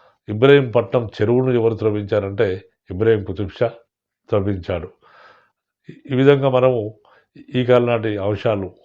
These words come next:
అంశాల వారీగా మనము తీసుకోవచ్చు. అంటే ఈ కాలం నాటి నృత్యము, సంగీతము, చిత్రలేఖనము,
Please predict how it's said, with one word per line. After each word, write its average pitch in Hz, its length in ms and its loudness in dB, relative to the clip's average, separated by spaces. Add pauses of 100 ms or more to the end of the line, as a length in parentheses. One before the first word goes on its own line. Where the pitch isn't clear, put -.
(120)
అంశాల 110 280 0
వారీగా 101 500 -2 (420)
మనము 101 360 -6 (280)
తీసుకోవచ్చు. 98 600 -6 (240)
అంటే 120 240 -2 (240)
ఈ 107 60 -4
కాలం 107 220 -2
నాటి 113 360 -2 (160)
నృత్యము, 113 480 -2 (340)
సంగీతము, 110 720 -4 (480)
చిత్రలేఖనము, 117 800 2